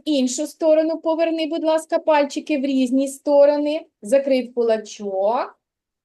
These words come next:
в різні сторони. Так, а тепер зроби ось так. Одна долонька відкрита, а інша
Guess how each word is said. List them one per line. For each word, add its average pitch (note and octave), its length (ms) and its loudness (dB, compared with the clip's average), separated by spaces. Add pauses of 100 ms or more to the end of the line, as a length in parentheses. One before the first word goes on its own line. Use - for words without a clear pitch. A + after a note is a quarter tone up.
(220)
в G3+ 80 -10
різні A3+ 580 -8
сторони. D4 760 0 (360)
Так, A#3+ 320 -2
а C4+ 80 0
тепер D#4+ 320 0
зроби D4+ 320 0
ось D4+ 140 0
так. A#3+ 340 0
Одна C4+ 340 2
долонька C4+ 580 2
відкрита, D#4+ 720 -2 (260)
а A3+ 160 -4
інша G3 520 -6